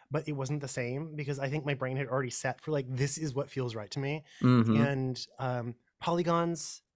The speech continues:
Speaker 1: never quite did it for me the way, like, really good pixel art did. I felt like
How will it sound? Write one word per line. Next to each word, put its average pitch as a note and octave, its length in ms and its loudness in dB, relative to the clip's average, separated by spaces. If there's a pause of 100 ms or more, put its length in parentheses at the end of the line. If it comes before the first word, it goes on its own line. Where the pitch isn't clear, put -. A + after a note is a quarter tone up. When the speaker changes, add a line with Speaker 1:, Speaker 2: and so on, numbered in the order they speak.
(200)
Speaker 1:
never D#3+ 920 -2
quite C#3 380 -4
did C3+ 140 -4
it C3 80 -12
for C#3 140 -6
me C#3 120 -4
the C3 100 -6
way, C3 240 0
like, B2+ 160 -2
really C3 260 -2
good B2 180 -6
pixel C3+ 260 -6
art C#3 200 -4
did. D#3+ 200 -4
I D3 60 0
felt D#3+ 160 0
like D#3+ 220 0